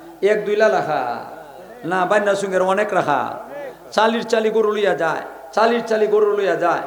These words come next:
হেরার, হেরার গরু আরো বেশি আছিল, গরু না, ছাগল আছিল, উট আছিল। এখন মালিকের দুইশো তিনশো ছাগল আছিল, এখন মালিকের একশো পঞ্চাশ, এইভাবে উট আছিল। রাখালে লইয়া যেত, গেছে অনেকগুলা রাখাল গেছে জঙ্গলের মধ্যে, রাখালি করতাছে,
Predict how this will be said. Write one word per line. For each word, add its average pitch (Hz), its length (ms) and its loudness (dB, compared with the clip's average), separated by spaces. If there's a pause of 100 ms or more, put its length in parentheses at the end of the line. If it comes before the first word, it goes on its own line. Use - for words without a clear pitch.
(280)
হেরার, 202 560 2
হেরার 214 340 4
গরু 226 240 4
আরো 196 180 4
বেশি 190 280 0
আছিল, 156 300 -2
গরু 208 240 2
না, 196 260 0
ছাগল 214 360 0
আছিল, 196 300 2
উট 196 180 2
আছিল। 175 320 -2 (440)
এখন 214 260 4
মালিকের 226 460 2
দুইশো 226 240 -4
তিনশো 208 480 2 (320)
ছাগল 202 320 2
আছিল, 160 320 2 (240)
এখন 214 220 4
মালিকের 233 400 0
একশো 208 320 -2
পঞ্চাশ, 202 720 -4
এইভাবে 220 400 4
উট 214 240 -4
আছিল। 190 320 -2 (320)
রাখালে 220 360 0
লইয়া 214 240 0
যেত, 175 400 -2 (460)
গেছে 214 240 2
অনেকগুলা 233 560 2
রাখাল 196 280 0
গেছে 190 280 -4
জঙ্গলের 185 440 -4
মধ্যে, 165 300 -4 (340)
রাখালি 190 420 0
করতাছে, 175 600 0